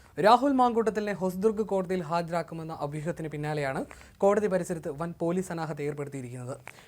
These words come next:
പിടിയിലായെന്ന തരത്തിൽ മാധ്യമങ്ങൾ വാർത്ത നൽകുന്നുണ്ടെങ്കിലും പോലീസ് ഇക്കാര്യം നിഷേധിച്ചു. ഇതുമായി ബന്ധപ്പെട്ട ഒരു സ്ഥിരീകരണവും പോലീസിന്റെ ഭാഗത്തു നിന്നുണ്ടായിട്ടില്ല.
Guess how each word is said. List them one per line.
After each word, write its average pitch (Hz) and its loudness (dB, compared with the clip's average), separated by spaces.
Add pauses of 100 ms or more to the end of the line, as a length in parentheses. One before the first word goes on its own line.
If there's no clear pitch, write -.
(160)
പിടിയിലായെന്ന 254 8
തരത്തിൽ 208 0
മാധ്യമങ്ങൾ 202 0
വാർത്ത 170 0
നൽകുന്നുണ്ടെങ്കിലും 156 -2 (220)
പോലീസ് 190 2
ഇക്കാര്യം 156 -2
നിഷേധിച്ചു. 131 -8 (400)
ഇതുമായി 175 2
ബന്ധപ്പെട്ട 160 -4 (200)
ഒരു 214 0
സ്ഥിരീകരണവും 175 0 (100)
പോലീസിന്റെ 175 -2
ഭാഗത്തു 151 -4
നിന്നുണ്ടായിട്ടില്ല. 143 -4